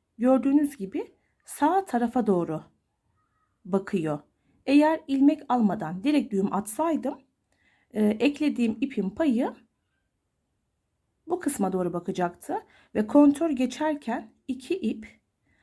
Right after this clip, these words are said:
burada kaba duracağı için kontör iplerimizle beraber eklediğim ipi sağ tarafa doğru, e, meylettirdim, baktırdım ki bir-, birçok modelimde de ipi ilmek alarak düğüm atıyorum.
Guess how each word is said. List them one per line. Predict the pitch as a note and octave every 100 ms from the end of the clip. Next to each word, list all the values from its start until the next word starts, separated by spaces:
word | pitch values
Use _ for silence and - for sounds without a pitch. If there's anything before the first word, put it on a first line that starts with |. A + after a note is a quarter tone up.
| _ _
burada | C#4+ A#3+ A#3+ -
kaba | B3 A#3 A#3+
duracağı | A3+ G#3+ C4 C4
için | F#3+ - A3+
kontör | A3+ G#3 G3+ A3 A3
iplerimizle | G#3+ G#3+ A#3+ A3+ F3+
beraber | E3+ D#3+ D#3+ G3+ G4+ - _ _ _ -
eklediğim | D#4 A3+ G3 G3+ F3 -
ipi | D4+ C#4+ B3+ G4 - _ _
sağ | - D4+ D#4
tarafa | C#4+ G#3+ G#3+ G#3
doğru, | F3 E3 G3+ A4+ - _ _ _ _ _ _ _ _ _ _ _ _ _ -
e, | G3 G3
meylettirdim, | B3+ A#3+ F#3 - F#3 D#3+ F#3 E4+ -
baktırdım | A3 G#3+ F#3 E3 A3+ B3+
ki | - D4+ C#4+
bir-, | D4 -
birçok | D#4+ D4+ B3
modelimde | B3 C4 A3+ G3+ F#3 F3
de | E4+ - _ _ _ _ -
ipi | C#4+ -
ilmek | A#3 B3 A#3+ B3 G#3
alarak | E3+ D#3+ - -
düğüm | F#3 E3+
atıyorum. | E3 - A3+ C4+ C#4+